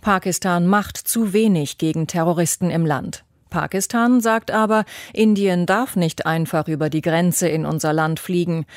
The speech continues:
Pakistan hat dann Flugzeuge von Indien abgeschossen.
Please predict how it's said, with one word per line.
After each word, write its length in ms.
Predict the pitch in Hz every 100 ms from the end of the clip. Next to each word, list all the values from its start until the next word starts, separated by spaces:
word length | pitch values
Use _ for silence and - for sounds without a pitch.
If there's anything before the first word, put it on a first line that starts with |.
| - - -
Pakistan 800 | 180 165 180 - 190 180 214 208
hat 260 | 190 -
dann 200 | 196 202
Flugzeuge 760 | - 208 196 - - 165 160 160
von 200 | 180 170
Indien 460 | 170 160 151 170
abgeschossen. 840 | - 165 - 156 - - - -